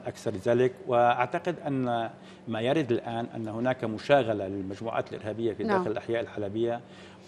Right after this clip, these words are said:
Speaker 1: من أجل، يعني هذا جزء من عملية الخطة
Speaker 2: مم.
Speaker 1: التي
Speaker 2: مم.
Speaker 1: توضع.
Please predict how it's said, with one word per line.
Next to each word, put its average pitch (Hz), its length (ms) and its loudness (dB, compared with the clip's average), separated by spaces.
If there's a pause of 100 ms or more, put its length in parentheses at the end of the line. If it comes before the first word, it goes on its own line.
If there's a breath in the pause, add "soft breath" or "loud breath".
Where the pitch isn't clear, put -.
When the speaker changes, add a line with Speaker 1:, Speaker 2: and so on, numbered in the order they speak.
Speaker 1:
من 110 220 -4
أجل، 120 320 4 (520)
يعني 87 200 -12
هذا 127 220 -2
جزء 120 260 2
من 107 320 -4 (200)
عملية 104 520 0
الخطة 98 400 -2
Speaker 2:
مم. 95 100 0
Speaker 1:
التي 101 160 -4
Speaker 2:
مم. 92 60 -2
Speaker 1:
توضع. 104 320 -2